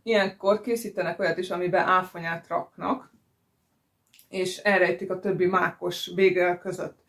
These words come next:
És hogyha a vevő vesz egy bégelt, egy mákos bégelt, és abban pont áfonyás van, akkor azt jelenti, hogy az a mérgezett bégel, és hogyha visszamegy a,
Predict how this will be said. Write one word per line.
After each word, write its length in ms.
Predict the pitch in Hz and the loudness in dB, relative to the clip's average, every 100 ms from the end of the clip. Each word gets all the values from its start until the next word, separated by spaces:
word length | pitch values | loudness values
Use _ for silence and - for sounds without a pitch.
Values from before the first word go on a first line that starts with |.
| _ _ _ | _ _ _
És 120 | 185 | -10
hogyha 220 | 196 208 | 0 6
a 120 | 190 | 6
vevő 560 | 190 247 165 165 202 254 - _ _ _ _ _ _ _ _ _ _ | 8 4 4 0 -2 -2 -8 _ _ _ _ _ _ _ _ _ _
vesz 240 | 214 220 | 0 2
egy 160 | 196 175 | 2 2
bégelt, 500 | 185 180 160 170 - | 4 2 2 0 0
egy 140 | 180 | 0
mákos 420 | 175 165 - 165 - | 0 -2 -2 -10 -4
bégelt, 360 | 180 165 165 | -2 0 -2
és 120 | - | -4
abban 240 | 185 170 180 | -6 -6 -2
pont 240 | 254 254 - | 2 0 2
áfonyás 720 | 180 185 - 175 160 165 - | 2 2 -2 -6 -4 -6 -4
van, 320 | 175 269 - _ | 0 0 -2 _
akkor 260 | 180 175 208 | -10 0 4
azt 220 | 262 277 | 4 4
jelenti, 340 | 175 165 202 | -2 -2 0
hogy 140 | 208 196 | 0 4
az 200 | 214 214 | 6 6
a 80 | 196 | 6
mérgezett 640 | 196 226 214 180 175 165 | 6 8 8 6 2 -2
bégel, 500 | 160 190 175 160 196 | -2 2 2 2 4
és 280 | 285 208 214 | 4 2 -2
hogyha 220 | 175 - | -4 -8
visszamegy 640 | 185 247 - 185 160 165 170 | -4 -4 -2 -2 -2 -4 2
a, 360 | 165 160 165 | 4 4 2